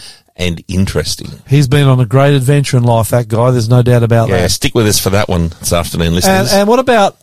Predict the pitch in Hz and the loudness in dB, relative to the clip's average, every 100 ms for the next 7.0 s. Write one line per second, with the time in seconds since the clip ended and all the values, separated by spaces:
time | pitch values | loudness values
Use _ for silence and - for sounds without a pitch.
0 | - 160 - 170 151 135 127 139 143 - | 0 2 4 2 2 2 2 2 0 0
1 | 98 113 113 208 _ _ _ _ _ _ | -2 -2 -2 -10 _ _ _ _ _ _
2 | _ - 107 160 - - 107 - 123 131 | _ -10 -2 -2 -2 -4 -4 -4 -2 0
3 | 101 - 90 80 - - 85 82 - 78 | 0 -2 -2 -2 -4 -6 -10 -10 -10 -6
4 | 80 80 - 80 80 76 80 80 - - | -6 -6 -4 -6 -6 -6 -4 -4 -4 -2
5 | 104 101 - 104 120 - 120 110 107 - | -2 -2 -2 -2 -2 -2 -2 0 -2 -2
6 | - 104 95 92 - 98 - 131 160 170 | -2 0 0 -2 -2 -4 -2 -6 -6 -6